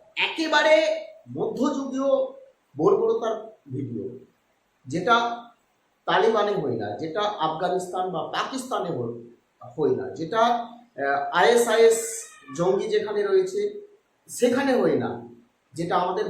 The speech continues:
ভারতের পশ্চিমবঙ্গের, আহ, চোপড়ার ঘটনা, যেটা আমাদের পশ্চিমবঙ্গে হচ্ছে, অর্থাৎ উত্তর দিনাজপুর জেলায় হচ্ছে। যিনি বেত দিয়ে মহিলাটিকে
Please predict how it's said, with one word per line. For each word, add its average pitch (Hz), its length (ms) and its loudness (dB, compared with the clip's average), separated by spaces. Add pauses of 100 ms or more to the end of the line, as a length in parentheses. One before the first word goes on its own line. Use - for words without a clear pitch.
ভারতের 160 380 0 (480)
পশ্চিমবঙ্গের, 185 800 -2 (460)
আহ, - 160 0 (280)
চোপড়ার 240 560 4 (140)
ঘটনা, 113 360 -4 (840)
যেটা 160 200 -4 (100)
আমাদের 175 320 -2
পশ্চিমবঙ্গে 160 600 -6
হচ্ছে, 151 240 -8 (140)
অর্থাৎ 262 280 -4 (540)
উত্তর - 260 0 (120)
দিনাজপুর 175 400 -2 (100)
জেলায় - 320 -4
হচ্ছে। - 280 -16 (1080)
যিনি 190 200 0 (160)
বেত 220 200 8 (120)
দিয়ে 254 200 -4 (380)
মহিলাটিকে 196 600 0